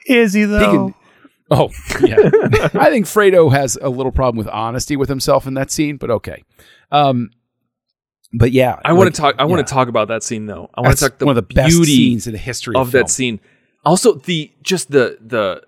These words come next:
Speaker 3: the body position,
Speaker 2: Mm-hmm.
Speaker 3: the, uh, the direction, the blocking, just, like, how, like, he's laying down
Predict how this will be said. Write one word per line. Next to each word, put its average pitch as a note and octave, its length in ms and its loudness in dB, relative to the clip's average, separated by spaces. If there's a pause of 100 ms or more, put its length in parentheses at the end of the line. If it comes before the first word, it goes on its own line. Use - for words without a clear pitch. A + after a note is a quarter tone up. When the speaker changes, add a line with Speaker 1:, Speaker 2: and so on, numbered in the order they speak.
(260)
Speaker 3:
the A2 120 -6
body C3+ 400 0
position, C#3 800 -6
Speaker 2:
Mm-hmm. B2 460 -4
Speaker 3:
the, G2+ 480 0 (120)
uh, G#2 180 -6
the G#2 120 -8
direction, B2 840 -4
the A2 80 -4
blocking, B2+ 840 -2 (280)
just, C#3+ 200 -2
like, C3 160 2
how, C3 320 0
like, A#2 320 2
he's D#3+ 260 0
laying F3+ 280 2
down D3+ 400 0